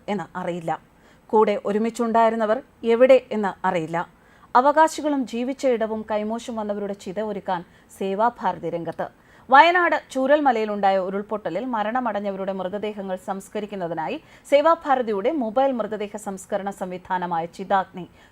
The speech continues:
ചൂരൽമലയിൽ ഇപ്പോൾ പ്രവർത്തന സജ്ജമാണ്. ഇടമുറിയാതെ പെയ്യുന്ന മഴയുണ്ട്. ഇത് കാരണം രക്ഷാപ്രവർത്തനത്തിൽ മാത്രമല്ല, കണ്ടെടുക്കുന്ന മൃതദേഹങ്ങൾ സംസ്കരിക്കുന്നതിലും തടസ്സം നേരിടുന്നുണ്ട്. എന്നാൽ ഇതിന് പരിഹാരമാവുകയാണ്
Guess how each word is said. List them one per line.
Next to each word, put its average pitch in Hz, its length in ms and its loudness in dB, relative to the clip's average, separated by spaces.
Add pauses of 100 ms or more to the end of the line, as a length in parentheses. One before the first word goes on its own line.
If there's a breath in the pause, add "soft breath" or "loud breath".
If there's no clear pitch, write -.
ചൂരൽമലയിൽ 233 680 0
ഇപ്പോൾ 190 300 -6
പ്രവർത്തന 190 440 -6
സജ്ജമാണ്. 170 600 -8 (340 soft breath)
ഇടമുറിയാതെ 214 640 0
പെയ്യുന്ന 226 280 -2
മഴയുണ്ട്. 208 640 -4
ഇത് 202 160 -4
കാരണം 226 400 0
രക്ഷാപ്രവർത്തനത്തിൽ 226 880 -4
മാത്രമല്ല, 214 640 -2 (340 loud breath)
കണ്ടെടുക്കുന്ന 285 480 6
മൃതദേഹങ്ങൾ 233 640 -2
സംസ്കരിക്കുന്നതിലും 208 1000 -4 (160)
തടസ്സം 190 320 -4
നേരിടുന്നുണ്ട്. 170 560 -4 (320 soft breath)
എന്നാൽ 311 220 2
ഇതിന് 320 300 -2
പരിഹാരമാവുകയാണ് 226 1080 2